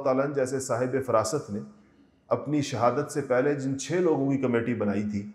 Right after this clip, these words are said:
कि इन छः में से किसी को तीसरा खलीफा बना दिया जाए, उनमें से एक अब्दुर्रहमान इब्न औफ भी थे। तो ये इस सतह के लोगों में से थे जो उन दस लोगों में से इनका बड़ा शुमार होता था।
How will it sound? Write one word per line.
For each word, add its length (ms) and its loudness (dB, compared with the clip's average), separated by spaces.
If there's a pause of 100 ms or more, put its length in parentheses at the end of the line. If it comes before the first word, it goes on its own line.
(500)
कि 120 4
इन 120 4
छः 280 6
में 80 8
से 160 2
किसी 280 2
को 140 2
तीसरा 400 4
खलीफा 400 4
बना 240 4
दिया 200 -2
जाए, 180 2
उनमें 180 2
से 140 0
एक 120 0
अब्दुर्रहमान 480 0
इब्न 200 -2
औफ 220 0
भी 100 -2
थे। 120 -10
तो 1000 -6
ये 220 8 (180)
इस 160 4
सतह 260 4
के 140 0
लोगों 240 2
में 100 -2
से 160 -4
थे 140 -2
जो 120 -2
उन 100 -2
दस 220 0
लोगों 220 0
में 120 -2
से 140 -4
इनका 180 -4
बड़ा 200 2
शुमार 320 0
होता 240 -2
था। 180 -14